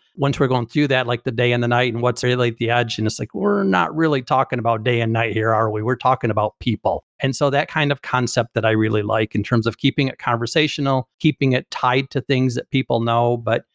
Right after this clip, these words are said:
my whole goal and what I'm shooting for is to have people who can read science, but do it in a way that they enjoy it.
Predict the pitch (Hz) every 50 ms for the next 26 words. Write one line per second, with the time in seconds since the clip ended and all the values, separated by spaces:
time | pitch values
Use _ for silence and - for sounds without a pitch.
0 | _ - 135 143 170 175 135 - - 160 165 165 156 135 123 123 123 139 151 156
1 | 147 135 131 127 127 123 - - 143 151 151 147 139 - 127 120 123 127 123 -
2 | - - 123 117 - _ - 127 123 127 - - 139 - - 147 135 139 139 -
3 | 147 135 123 110 104 110 131 151 151 135 - - 147 127 135 143 151 156 151 -
4 | - - 127 117 123 131 139 147 143 127 123 127 139 143 139 139 - - 143 143
5 | 143 127 120 117 160 196 185 -